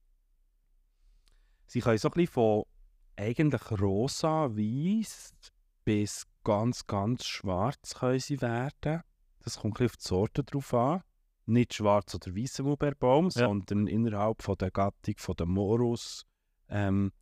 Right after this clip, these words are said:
Speaker 1: dann, äh, verschiedene Fruchtsorten. Ähm, und schmecken. Das ist so eine schwierige Frage. Also ich finde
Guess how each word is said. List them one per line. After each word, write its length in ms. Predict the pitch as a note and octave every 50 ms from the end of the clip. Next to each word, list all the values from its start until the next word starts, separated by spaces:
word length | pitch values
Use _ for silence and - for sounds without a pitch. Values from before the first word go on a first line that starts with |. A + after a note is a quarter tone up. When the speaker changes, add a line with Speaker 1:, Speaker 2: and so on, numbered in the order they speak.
| _ _ _ _ _ _ -
Speaker 1:
dann, 340 | F2+ F2 F2 F2+ F2+ F2 -
äh, 300 | F#2+ F2+ F2 F2+ F2+ F#2+ _ _ _ _ _ _
verschiedene 400 | - - - B2 - - G2+ - - - - G2+ F#2+
Fruchtsorten. 1200 | - - F2+ G#2 B2 - - - - - - B2+ A#2+ B2 - - _ - - C#3 C#3+ D3 E3 - _ _ - _ _ _ _ _ _ _ _ - - - - - _ _ _ _ _ _ - - - _ _ - - - -
Ähm, 500 | - F#2 F#2+ F#2 F#2 F2+ F2 E2+ E2+ E2+ - _ _ _ _ _ _ _ _ _ _ _ _ _ _ _ -
und 140 | A2+ G#2+ -
schmecken. 640 | - - - - G2+ G2 F#2+ F#2+ F#2+ G2+ B2+ - _ _ _ _ _ _ _ F2 E2+ _ _ _ _ _ _ _ _ _ _ _ _ _ - _ _ _ _ _ - _ _ _ _ - _ _ -
Das 80 | - B2+
ist 220 | A#2+ - - -
so 120 | - F#2 F2+
eine 160 | G2 B2 C3
schwierige 540 | - - - F2+ F#2 A2 A#2+ - - G#2 G2
Frage. 380 | - - G2 E2+ E2+ - B2+ - _ _ _ _ _ _ _ _ _ _ _ _ _ _ _ _ _ _ _ - _ _ _ _ _ - - - - - _ - -
Also 200 | - G#2 A2 B2+
ich 60 | B2
finde 480 | - C#3 C3 B2 A2+ G#2+ G#2 G2+ F#2+